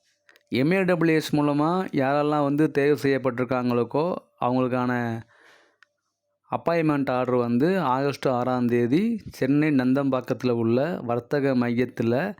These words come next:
நம்மளுடைய சி எம் தலைமையில நடக்கப் போகுது. அதுக்கான அழைப்பு மடல் வந்து இ-, அஹ், நம்மளுடைய இமெயில் அனுப்பியிருக்காங்க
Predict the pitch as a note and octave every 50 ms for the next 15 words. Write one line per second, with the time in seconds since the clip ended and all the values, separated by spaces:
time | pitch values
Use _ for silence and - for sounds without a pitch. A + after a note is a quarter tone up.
0 | - _ - - - - _ _ _ C#3 C3+ C#3 C3+ C3+ C3 B2+ B2+ B2 B2 A#2
1 | A#2 A2+ A2+ A2 A2+ - - D3 D#3 D#3 D3+ D3 C#3 C3 - C3 B2+ B2+ B2+ B2+
2 | B2 A#2+ A#2 C3 D3 C3 B2+ B2 B2+ A#2 A2 A2+ A2+ A2 G#2+ A2 A2+ A2 G#2 -
3 | - - - _ _ _ _ _ _ _ _ _ - - - - B2 C3 D3 E3
4 | E3 - D#3 D3 D3 D3+ C#3+ C3 A#2+ B2 C3 D#3 F3 E3+ - E3+ C#3+ B2+ B2 C3
5 | C3 C3 B2 A#2+ A#2 A#2 B2+ E3 A#3 C4+ - - _ - - _ _ _ _ _
6 | _ _ _ - D3+ E3 F3+ F3+ E3+ E3+ - - D#3 C#3+ C#3 C#3 C3+ C3+ C3+ C3+
7 | C3 C3 B2+ B2+ B2 A#2+ A#2 A2+ A2+ - F#3 - _ _ _ _ _ _ _ _
8 | _ _ _ - - _ _ _ _ _ _ _ _ _ - E3 E3+ F#3 F#3 F3
9 | E3 D3+ D3 C3 C3 C3 B2 C#3 C3 A#2+ A#2+ A#2+ A#2 A2+ A#2 A#2+ A#2+ A2+ G#2+ G2+